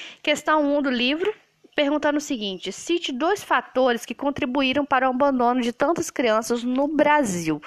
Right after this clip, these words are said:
Então, quais são os abando-, os fatores que contribuem para esse abandono? Que eu já falei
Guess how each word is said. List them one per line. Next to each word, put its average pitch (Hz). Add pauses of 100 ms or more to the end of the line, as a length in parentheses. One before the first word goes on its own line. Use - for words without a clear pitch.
(420)
Então, 359
quais 466
são 392
os 381
abando-, 294
os 240
fatores 240
que -
contribuem 247
para 233
esse 226
abandono? 208
Que -
eu 214
já 208
falei 220